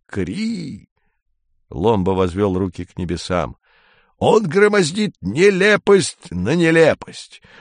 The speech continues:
Мог ли он предположить, что его рыжебородый хулиганствующий хозяин даст ему задачу о пятиугольном треугольнике?» Рудак уныло пробубнил:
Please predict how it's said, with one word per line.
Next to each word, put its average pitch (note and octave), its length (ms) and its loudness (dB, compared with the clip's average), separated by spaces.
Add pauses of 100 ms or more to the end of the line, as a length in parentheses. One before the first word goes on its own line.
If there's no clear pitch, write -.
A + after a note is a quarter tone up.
(100)
Мог G2+ 460 2
ли A2+ 140 2
он A#2 260 2
предположить, A#2+ 680 0
что A2 260 -2
его C3 280 4
рыжебородый C3+ 920 4
хулиганствующий C#3 1120 0
хозяин D3 800 0 (320)
даст A2 440 -2
ему C3 300 -2
задачу B2 720 0
о D3 160 2
пятиугольном D3+ 1300 2
треугольнике?» C#3 1400 2 (1120)
Рудак A2 640 -4
уныло F#2 420 -2
пробубнил: D#2 640 -8